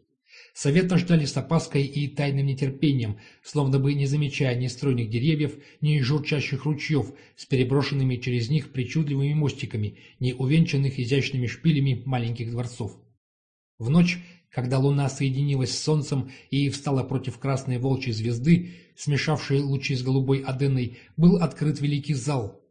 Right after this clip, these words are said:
который мог вместить более тысячи лебедей. Увы, сейчас он был полон едва ли на треть,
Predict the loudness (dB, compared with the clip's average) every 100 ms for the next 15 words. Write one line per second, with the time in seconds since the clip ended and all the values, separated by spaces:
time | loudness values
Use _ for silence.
0 | _ -6 0 2 2 0 -2 -2 -2 0
1 | -2 0 0 2 0 -2 -4 -4 -4 -2
2 | -2 -2 -2 -6 -10 _ _ _ _ _
3 | 0 4 6 6 4 -8 -20 -20 _ -4
4 | -2 4 4 6 6 8 6 6 2 4
5 | 2 2 2 2 0 -2 -2 -6